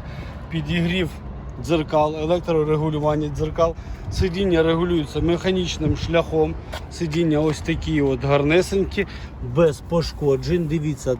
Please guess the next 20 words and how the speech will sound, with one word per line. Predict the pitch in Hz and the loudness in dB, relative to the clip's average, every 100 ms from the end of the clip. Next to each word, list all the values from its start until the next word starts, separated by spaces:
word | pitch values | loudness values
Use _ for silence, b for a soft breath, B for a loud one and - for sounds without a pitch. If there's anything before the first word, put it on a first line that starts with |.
| - | -2
та | 147 | 0
навіть | 156 147 135 - | 2 0 -4 -4
є | 143 156 143 | 0 2 2
елементи | 139 147 160 139 135 | 0 0 2 0 0
алькантари. | 143 151 151 151 - 131 123 156 B B B - | -2 -2 0 -2 2 2 2 0 B B B -2
Задній | 156 180 156 160 | 2 4 4 2
ряд | 160 147 | 2 2
сидінь | - 160 147 151 131 | 0 -4 0 -2 0
також | 170 165 151 127 | 0 0 0 -4
в | 127 | -2
досить | 143 160 147 123 | 0 0 -2 0
доброму | 151 156 147 139 135 | 0 2 2 2 0
стані, | - 147 139 139 | -2 -2 0 2
не | 139 165 | 2 2
затертий, | 151 160 - 135 120 131 | 2 -2 0 -2 -2 -4
не | 123 156 | 0 0
заїжджений. | 151 156 139 120 113 127 143 180 B B B B B B - | 2 2 2 0 0 2 4 4 B B B B B B -4
У | 139 | 4
нас | 185 180 - | 6 4 0
є | 180 160 | 2 2